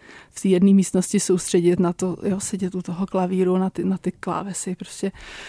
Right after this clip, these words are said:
hledala jsem něco, co by je zaujalo a já jsem hrozně náročná na to, aby ten žák, aby ho to prostě strašně bavilo každou vteřinu, abych viděla, jako, že mu to něco dává, jo. Kor, když je to ještě individuální takhle hodina, ne?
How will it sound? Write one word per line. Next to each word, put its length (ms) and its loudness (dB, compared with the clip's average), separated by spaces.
hledala 380 6
jsem 180 4
něco, 240 0
co 140 -2
by 100 2
je 120 4
zaujalo 520 2
a 120 2
já 140 0
jsem 240 2
hrozně 360 2
náročná 680 4
na 120 4
to, 180 -6
aby 160 -4
ten 260 0
žák, 380 -2
aby 160 -4
ho 100 -8
to 100 -4
prostě 300 -8
strašně 520 0
bavilo 460 6
každou 320 -2
vteřinu, 540 2
abych 240 2
viděla, 380 2
jako, 200 -2
že 100 4
mu 140 4
to 100 0
něco 300 4
dává, 500 4
jo. 120 -2
Kor, 160 4
když 240 0
je 120 4
to 200 2
ještě 300 4
individuální 760 4
takhle 260 -4
hodina, 440 -2
ne? 100 -16